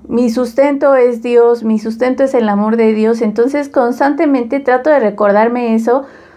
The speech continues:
Cuando veo que hago una mala inversión o que perdí dinero,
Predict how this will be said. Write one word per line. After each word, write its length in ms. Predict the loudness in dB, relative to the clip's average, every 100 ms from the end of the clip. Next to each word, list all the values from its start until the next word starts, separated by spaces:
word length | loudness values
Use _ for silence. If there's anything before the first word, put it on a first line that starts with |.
| _ 0
Cuando 340 | 2 2 2
veo 240 | 2 0
que 80 | 0
hago 240 | 0 0 -2
una 180 | -4
mala 220 | -2 -2 -2
inversión 720 | -2 -4 -2 0 2 2 2
o 140 | -2
que 120 | -2 -4
perdí 360 | -2 -4 -4
dinero, 800 | -4 -4 -2 0 2 2 0 -8